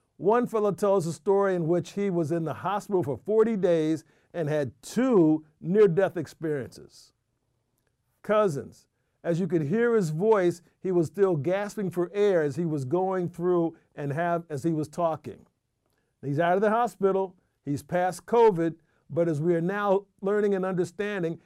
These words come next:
there can be residual and long-lasting physiological impacts of the covid virus in our bodies. So even though we have a significant number and very sad number of cousins who have passed, there's also gonna be additional cousins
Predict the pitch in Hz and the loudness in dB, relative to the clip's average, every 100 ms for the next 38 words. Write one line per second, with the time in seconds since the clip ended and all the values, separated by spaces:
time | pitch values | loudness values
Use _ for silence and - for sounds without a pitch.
0 | _ 160 143 196 180 170 165 151 131 123 | _ -8 -2 -2 2 2 2 0 -4 -2
1 | 208 202 202 208 202 170 151 151 180 196 | -2 0 0 2 0 0 -4 -2 -2 -2
2 | 202 180 180 185 185 - 170 160 - _ | -2 -2 -2 -4 -8 -6 -6 -6 -8 _
3 | _ _ 208 220 180 180 180 185 185 170 | _ _ 0 0 2 0 2 0 -4 -6
4 | 175 208 214 196 160 147 143 - - 151 | -4 -2 -2 0 -2 -2 -6 -10 -6 -6
5 | 143 185 180 180 147 170 165 147 165 147 | -4 -2 0 0 0 0 0 -2 -4 -4
6 | 135 135 117 - - - _ _ _ _ | -6 -6 -8 -10 -20 -20 _ _ _ _
7 | _ _ _ _ _ 165 175 202 220 220 | _ _ _ _ _ 2 4 6 4 4
8 | 214 190 175 - 165 175 226 - 220 220 | 6 6 2 0 -2 2 0 0 -4 -2
9 | 214 170 170 175 147 143 196 185 175 214 | -2 0 0 -2 -6 -2 0 0 0 0
10 | 208 190 175 165 196 175 175 185 170 156 | 0 -2 -2 -2 -2 -4 -4 -2 -2 -2
11 | 214 196 170 - _ _ - 160 175 202 | -4 -2 -2 -4 _ _ -6 -2 0 0
12 | 196 180 175 165 175 139 240 - 208 175 | 0 0 0 0 0 2 -2 0 -2 0
13 | 185 165 175 165 | 0 0 -2 -6